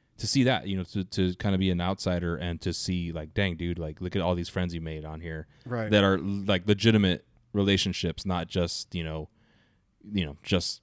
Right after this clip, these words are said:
Speaker 1: whatever. I hop on and you hop off and we're done talking forever."
Speaker 2: Yeah, no, we, we're, we're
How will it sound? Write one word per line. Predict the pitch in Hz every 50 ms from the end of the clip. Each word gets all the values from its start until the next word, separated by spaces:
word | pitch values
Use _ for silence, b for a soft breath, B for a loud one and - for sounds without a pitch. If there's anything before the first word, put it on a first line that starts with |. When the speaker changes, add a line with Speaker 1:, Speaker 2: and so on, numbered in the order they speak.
| _ -
Speaker 1:
whatever. | 95 92 90 90 85 82 80 82
I | 87
hop | 87 87 87 85 - -
on | 85 85 85 85
and | 85 85
you | 85
hop | 87 85 - -
off | 85 82 82 - -
and | 80 78 76 76
we're | 78 80 78
done | - 92 85 85 82 78 -
talking | - 85 82 - - 78 -
forever." | - 85 82 82 90 85 80 73 73 -
Speaker 2:
Yeah, | - 160 147 117 113
no, | 117 123 131 131 123 113
we, | 117 127 143 139 131
we're, | 120 110 101 131 143 135 120 117 110
we're | 104 113 - 117 123 113